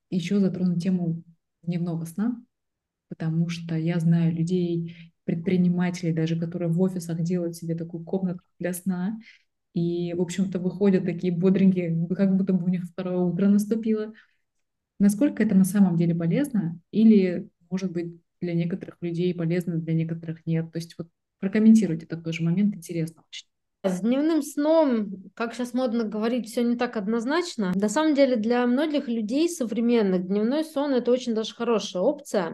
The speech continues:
Speaker 2: Но опять же, да, мы уже упомянули такую категорию, как молодые мамочки. Прекрасно, да, использовать любую возможность поспать, когда она появляется.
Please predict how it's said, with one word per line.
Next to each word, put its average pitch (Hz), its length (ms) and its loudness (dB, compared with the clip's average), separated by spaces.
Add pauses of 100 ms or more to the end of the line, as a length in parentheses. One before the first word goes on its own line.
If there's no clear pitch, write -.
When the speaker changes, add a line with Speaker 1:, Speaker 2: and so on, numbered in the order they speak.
(140)
Speaker 2:
Но 254 100 0
опять 247 320 4
же, 175 80 -4
да, 240 140 0
мы 240 120 2
уже 214 200 2
упомянули 226 460 0
такую 214 300 -2
категорию, 226 540 4
как 214 160 -6
молодые 220 420 0
мамочки. 262 600 -2 (200)
Прекрасно, 208 680 2
да, 247 180 2
использовать 214 520 2
любую 220 380 2
возможность 208 640 0
поспать, 240 520 -2
когда 196 320 -2
она 220 140 2
появляется. 190 840 -2